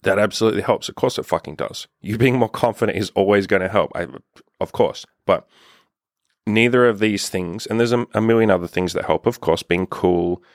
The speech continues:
having money, all of that stuff, you know, looks, money, status, all of that. But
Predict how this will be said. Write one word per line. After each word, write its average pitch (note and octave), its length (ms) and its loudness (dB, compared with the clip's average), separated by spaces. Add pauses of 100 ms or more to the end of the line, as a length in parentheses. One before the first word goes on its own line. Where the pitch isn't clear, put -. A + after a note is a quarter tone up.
having F2 320 -2
money, F2 260 2
all G2 200 4
of A#2+ 80 0
that G#2 200 2
stuff, - 400 -6
you E2+ 80 -6
know, D#2 140 -4
looks, F#2+ 320 0
money, F2+ 260 2
status, E2+ 460 -2
all E2+ 160 0
of E2 100 -4
that. E2 260 0 (840)
But - 220 2